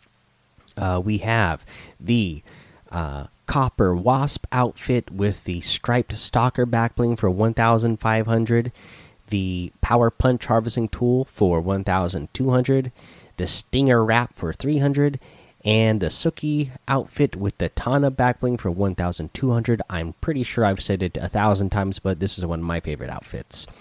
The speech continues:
Uh, we have the survival specialist in here today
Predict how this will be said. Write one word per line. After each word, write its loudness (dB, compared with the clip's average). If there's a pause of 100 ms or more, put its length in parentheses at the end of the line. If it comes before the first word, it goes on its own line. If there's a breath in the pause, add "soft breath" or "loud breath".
(880 loud breath)
Uh, 0
we -2
have -2
the -2
survival 0
specialist -2
in -4
here -4
today -4